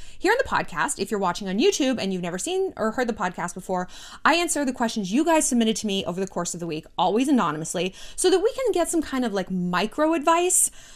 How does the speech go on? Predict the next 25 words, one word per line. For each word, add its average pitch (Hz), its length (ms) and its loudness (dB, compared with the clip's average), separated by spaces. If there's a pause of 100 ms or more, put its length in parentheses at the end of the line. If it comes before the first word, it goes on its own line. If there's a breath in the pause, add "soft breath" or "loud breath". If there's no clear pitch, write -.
(160 loud breath)
versus 233 380 2
doing 226 320 4
deep 214 240 -4
dives 190 360 -2
into 185 220 -4
the 180 140 -4
celebrity 165 580 -2
psychology. 156 680 -8
So - 640 0
let's 196 280 -4
get 214 220 2
into 233 340 4
it. - 140 -4 (760)
So 262 220 2
Josie 320 800 2
submitted 214 380 0
this 196 160 -4
question. - 280 -14
She - 140 -4
said, 196 320 0 (880 loud breath)
"My 226 100 4
boyfriend 302 340 4
has 233 120 0
low 202 140 4
self-esteem. 175 680 -2